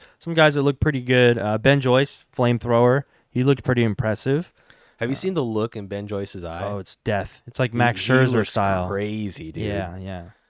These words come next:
Speaker 2: He looks
Speaker 1: Psychopath.
Speaker 2: insane.
Speaker 1: Patrick Bateman guy.
Speaker 2: I like
Speaker 1: For
Speaker 2: it.
Speaker 1: sure. Yeah.
Speaker 2: <laughs>
Speaker 1: Joyce. Uh, Jonathan Diaz.
Speaker 2: Love
Speaker 1: Uh,
Speaker 2: that
Speaker 1: looks pretty
Speaker 2: guy.
Speaker 1: good. Yep.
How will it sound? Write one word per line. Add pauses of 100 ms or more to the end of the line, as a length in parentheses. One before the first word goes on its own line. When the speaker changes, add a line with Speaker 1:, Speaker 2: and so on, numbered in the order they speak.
(280)
Speaker 2:
He
looks
Speaker 1:
Psychopath.
Speaker 2:
insane. (260)
Speaker 1:
Patrick
Bateman (220)
guy. (380)
Speaker 2:
I
like
Speaker 1:
For
Speaker 2:
it.
Speaker 1:
sure. (120)
Yeah. (280)
Speaker 2:
<laughs>
Speaker 1:
Joyce. (320)
Uh, (120)
Jonathan
Diaz. (220)
Speaker 2:
Love
Speaker 1:
Uh,
Speaker 2:
that
Speaker 1:
looks
pretty
Speaker 2:
guy.
Speaker 1:
good.
Yep.